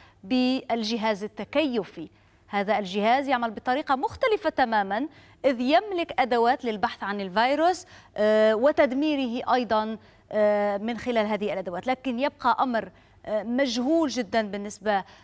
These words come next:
آه، لنا، وهو قدرة أجهزة المناعة لدى بعض الأشخاص على مقاومة الفيروس، بينما تعجز أخرى عن القيام بذلك. يعود هذا الفشل إلى إطلاق إشارات تحفز خلايا الدم،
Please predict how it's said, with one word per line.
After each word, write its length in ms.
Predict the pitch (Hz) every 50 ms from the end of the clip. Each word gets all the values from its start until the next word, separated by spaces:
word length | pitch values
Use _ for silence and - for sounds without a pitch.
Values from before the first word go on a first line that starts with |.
| - _
آه، 180 | - 190 190 185
لنا، 220 | 220 240 254 269
وهو 220 | 262 233 202 208
قدرة 380 | 208 - - 277 220 226 220 202
أجهزة 400 | - - 220 196 220 214 208 208 -
المناعة 380 | 196 190 202 208 220 214 202 196
لدى 220 | 190 196 185 196
بعض 360 | 180 165 - 254 277 294 247
الأشخاص 600 | - 233 - - 220 - - - 220 208 208 -
على 200 | 220 185 190 190 185
مقاومة 560 | 185 180 180 - 269 277 285 277 247 233 226 -
الفيروس، 520 | - - 202 170 208 190 185 185 226 254 -
بينما 380 | 214 262 285 262 269 254 262
تعجز 460 | 269 - 415 440 453 427 440 440 330
أخرى 440 | 294 381 392 - - 302 262 247 254 - - - - - - - -
عن 380 | 233 226 240 254 262 262 262 247 - - -
القيام 500 | 240 247 240 - 233 214 202 196 185 175
بذلك. 460 | 156 160 156 160 165 - - - - - - - - - - -
يعود 280 | 254 285 277 370 359 294
هذا 260 | 311 311 247 285 -
الفشل 460 | 254 247 - 240 - - 254 247 -
إلى 160 | - 247 233 233
إطلاق 580 | 233 - 254 247 - 262 269 262 - 254 -
إشارات 640 | - 247 - - 269 247 247 247 254 240 220 220 -
تحفز 500 | - 226 - 277 262 - - 226 208 -
خلايا 520 | - - 233 214 220 226 214 214 208 - -
الدم، 440 | 208 180 180 233 240 247 254 285